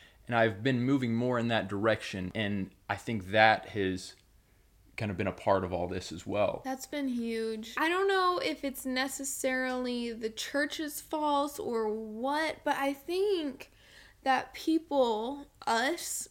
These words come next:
Speaker 2: we get into this comfort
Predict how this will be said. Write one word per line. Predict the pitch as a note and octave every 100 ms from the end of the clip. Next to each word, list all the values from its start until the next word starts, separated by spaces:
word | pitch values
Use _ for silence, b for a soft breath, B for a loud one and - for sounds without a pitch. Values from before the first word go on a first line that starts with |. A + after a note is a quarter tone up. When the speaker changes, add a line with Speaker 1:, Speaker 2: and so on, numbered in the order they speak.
| - -
Speaker 2:
we | A3+ B3+
get | A#3+ C#4 -
into | C#4 C4+ C4 C#4+ C4
this | A#3+ A#3 A#3+ -
comfort | - - C#4+ C#4 - A#3 A#3 - -